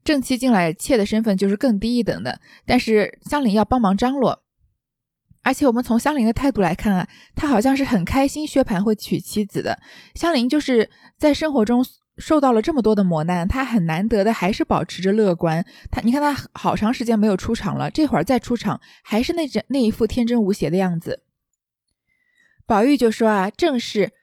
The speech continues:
到底说的是哪一家的呀？说薛蟠娶妻这个事情啊，已经吵了半年了，今天说这家的，明天说那家的。”那宝玉就很会站在女孩子的立场讲问题。他说：“这些人家的女儿也不知道遭什么罪，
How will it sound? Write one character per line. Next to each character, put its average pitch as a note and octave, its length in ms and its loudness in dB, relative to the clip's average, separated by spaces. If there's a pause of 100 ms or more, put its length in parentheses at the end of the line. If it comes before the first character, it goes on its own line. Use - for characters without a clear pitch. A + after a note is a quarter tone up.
(160)
到 E4+ 100 4
底 A3 120 0
说 D4 180 2
的 D4 80 4
是 C#4+ 120 -6
哪 F3 220 -2
一 C4 120 -2
家 F#3 240 -2
的 F3+ 60 0
呀？ D#3+ 200 -4 (380)
说 D#4 340 4
薛 - 180 -2
蟠 C#4 240 -2
娶 - 220 -6
妻 C#4+ 260 -2
这 D4 80 2
个 A3+ 120 2
事 A3 100 -2
情 F#3 180 0
啊， E3 120 0
已 F#3+ 60 -4
经 C#4+ 140 -6
吵 - 220 -2
了 E3+ 80 0
半 C4 240 -2
年 D#3 180 -4
了， F3+ 220 -2 (240)
今 C#4+ 160 -6
天 D4+ 180 2
说 D#4 160 2
这 C#4 220 0
家 A3 180 0
的， G#3+ 120 2
明 F#3 160 -2
天 B3+ 120 -2
说 D4+ 180 -2
那 B3+ 180 0
家 E3+ 180 -2
的。” E3 180 -2 (260)
那 D4 100 2
宝 G3+ 240 0
玉 B3+ 160 2
就 A3+ 100 2
很 F#3 260 -6
会 A3+ 140 2
站 A#3+ 220 -2
在 F#3+ 160 -2
女 F3 160 -2
孩 D3 240 -6
子 A#3 100 -10
的 A#3+ 100 0
立 A3+ 120 -2
场 E3+ 180 -4
讲 D3+ 160 -4
问 D#3+ 160 -2
题。 D#3 300 -10 (340)
他 - 120 0
说 F4 120 4
：“这 D#4 140 2
些 D#4 140 0
人 A3+ 120 0
家 C#4 140 2
的 D4 80 2
女 G#3+ 180 0
儿 D3 200 0
也 F3 100 2
不 A#3+ 140 -4
知 D#4+ 80 2
道 D4 120 4
遭 G3 220 0
什 F3 100 -8
么 D3+ 120 -4
罪， - 280 -2